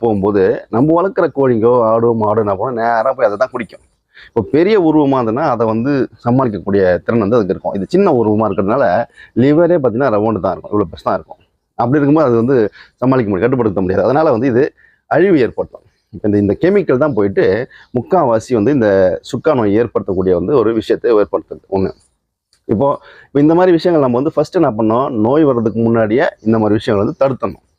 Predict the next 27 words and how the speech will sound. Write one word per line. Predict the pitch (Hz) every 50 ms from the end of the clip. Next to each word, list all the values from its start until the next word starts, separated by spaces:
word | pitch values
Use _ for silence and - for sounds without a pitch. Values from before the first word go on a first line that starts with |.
| _ _ -
தடுத்தீங்கன்னாக்கா | 139 151 160 190 160 135 117 98 90 - 139 185 - - _ - - - - _ _ - 113
ஓரளவுக்கு | 113 117 113 123 - - 185 160 127
இந்த | 113 113 - -
சுக்கா | 127 120 - - 165 160 143 123
நோய் | 110 98 92
வராம | 95 95 107 117 127 120 101
இருக்கிறதுல | 87 - 104 98 87 98 95
இருந்து | 92 117 - 127
நம்ம | 104 101 123 - -
தப்பிச்சுக்கலாம், | 104 - - - - 87 - - _ -
பாத்தீங்களா? | 101 82 95 92 107 113 107 95 - - _ _ _ _ _ _ _ _ _ _ _ -
இப்போ, | 113 90 127 127 120 117 120 120 - - - - _
இப்போ | _ - 117 113
உங்க | 110 117 117
வீட்டாண்ட | 123 135 - 151 131 120 -
சாக்கடை | 127 131 135 139 131 113 110
இருக்கு | 123 120 120 - 127 123 120 - _ _ _ _ _ -
அப்படின்னா | 98 95 113 123 160 160 135
நீங்க | 143 160 170 147 139 -
ஃபர்ஸ்ட் | 139 147 - - 196
அதை | 156 127 117
நீங்க | 110 113 147 - -
கவர் | 139 143 131 107
பண்ணணும். | 95 92 92 92 127
எப்படி | 147 165 151
கவர் | 127 117 110 98
பண்ணணும்னாக்கா, | 110 107 104 104 104 - 135